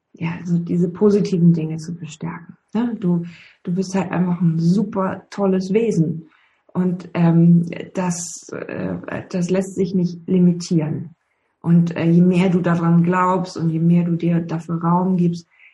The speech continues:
desto größer wird diese Freiheit und du kannst diese, ne, „So bin ich halt.“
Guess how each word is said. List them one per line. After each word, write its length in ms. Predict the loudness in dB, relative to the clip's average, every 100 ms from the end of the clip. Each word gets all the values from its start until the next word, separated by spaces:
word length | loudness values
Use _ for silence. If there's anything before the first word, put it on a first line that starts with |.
| _
desto 340 | -2 -2 -6
größer 520 | -16 -4 -2 -2 -2 -2
wird 140 | -4
diese 240 | -2 -4
Freiheit 760 | -4 -6 -2 0 0 0 -2 -4
und 100 | -4
du 80 | -4
kannst 380 | -4 -6 -6
diese, 300 | -4 0 -2 -2 -14 -20 _
ne, 180 | 2 4
„So 220 | 2 4
bin 200 | 4 4
ich 220 | 2 -2
halt.“ 360 | -10 -10 -20